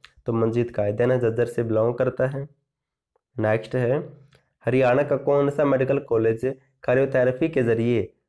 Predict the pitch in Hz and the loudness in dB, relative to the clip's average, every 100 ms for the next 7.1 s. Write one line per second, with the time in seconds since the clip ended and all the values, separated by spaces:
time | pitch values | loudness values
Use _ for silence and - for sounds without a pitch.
0 | _ 113 131 135 151 139 117 117 117 127 | _ -2 0 2 0 0 0 0 0 0
1 | 127 139 123 117 135 143 160 156 147 139 | 0 0 0 0 0 0 0 2 0 0
2 | 139 135 139 123 110 123 - _ _ 117 | -2 0 2 2 2 0 -2 _ _ -2
3 | 117 123 - 131 131 117 117 127 120 117 | 0 -2 0 -2 0 0 2 2 2 2
4 | 120 120 120 120 117 110 117 131 143 160 | 0 0 0 0 0 0 2 2 2 0
5 | - _ _ _ 123 117 117 113 113 113 | -6 _ _ _ -2 2 2 2 2 2
6 | 110 117 113 107 117 127 123 123 127 127 | 0 0 0 -2 -2 -2 0 2 0 -2